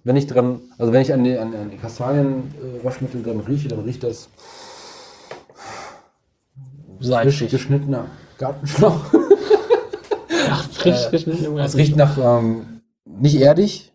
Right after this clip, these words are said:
Speaker 1: sondern nach Kastanienseife.
Speaker 2: Okay.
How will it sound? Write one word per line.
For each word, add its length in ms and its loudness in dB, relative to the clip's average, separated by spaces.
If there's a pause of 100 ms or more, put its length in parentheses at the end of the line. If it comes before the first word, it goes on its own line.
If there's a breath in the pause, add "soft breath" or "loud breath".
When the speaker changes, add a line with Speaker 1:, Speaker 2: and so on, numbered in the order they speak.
Speaker 1:
sondern 280 4
nach 160 0
Kastanienseife. 1500 -2 (920)
Speaker 2:
Okay. 360 -8